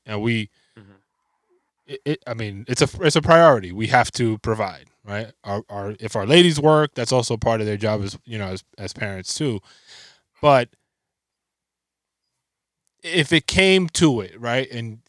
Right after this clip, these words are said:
Speaker 1: E, you think of this, we, well, I'm sure Kay, you, I don't think you've mentioned it, but we all to kinda think about it. Like,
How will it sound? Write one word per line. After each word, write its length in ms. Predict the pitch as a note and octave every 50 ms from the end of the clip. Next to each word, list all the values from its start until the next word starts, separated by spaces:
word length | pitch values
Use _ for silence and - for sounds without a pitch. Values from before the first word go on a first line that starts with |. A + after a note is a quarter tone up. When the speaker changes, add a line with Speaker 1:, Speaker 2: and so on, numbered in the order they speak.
| _ _ _ -
Speaker 1:
E, 160 | C#3 C#3 B2
you 200 | A#2+ A#2+ C3+ D3
think 260 | C#3+ - C3+ C3+ B2+
of 120 | C3+ B2
this, 360 | A#2+ B2 B2 A#2+ A#2+ A#2 - G#2+
we, 220 | G#2+ C3 C3+ B2+ B2+ B2
well, 200 | A#2+ A#2+ G#2+ -
I'm 120 | A#2 A#2
sure 300 | A#2+ - - C#3 A#2+ A2 - _ _ -
Kay, 260 | - C3+ B2 A#2 A2
you, 180 | G#2+ G#2 A#2+
I 80 | A#2+ C3+
don't 180 | C3+ B2+ A#2+ G#2
think 300 | - - C3 A2+ G#2+ G#2+
you've 140 | G#2 F#2+
mentioned 320 | G2+ G#2+ G#2 G2 - F#2+ F#2
it, 80 | F2+
but 80 | F2+ F#2+
we 160 | G2+ A2 A#2
all 120 | A2 G#2 F#2+
to 120 | - -
kinda 260 | - G#2+ F#2 F2 F2+ _ _ _
think 140 | - A2+ G#2+
about 240 | G2+ F2+ F2 E2+ E2
it. 60 | E2
Like, 200 | E2+ F2 E2+ E2+